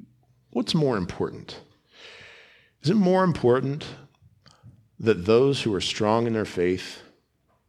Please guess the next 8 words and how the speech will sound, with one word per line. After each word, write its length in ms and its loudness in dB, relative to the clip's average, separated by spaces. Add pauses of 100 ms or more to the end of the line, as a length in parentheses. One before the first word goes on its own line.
(480)
show 420 2
that 200 -4
they 120 -2
are 80 -2
strong 420 -4
in 60 -4
their 140 -6
faith 540 -6